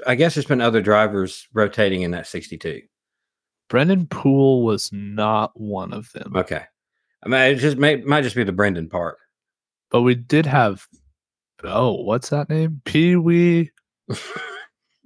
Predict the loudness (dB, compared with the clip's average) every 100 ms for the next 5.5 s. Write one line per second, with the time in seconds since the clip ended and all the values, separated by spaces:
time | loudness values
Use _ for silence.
0 | -2 -2 -6 -4 -2 0 0 0 -4 -4
1 | _ -20 _ -2 2 4 4 4 4 2
2 | -2 _ _ _ _ _ _ _ _ _
3 | _ -8 -2 2 2 2 -2 -2 -2 0
4 | 2 2 0 -2 0 2 2 0 -8 -14
5 | -8 -6 -6 -8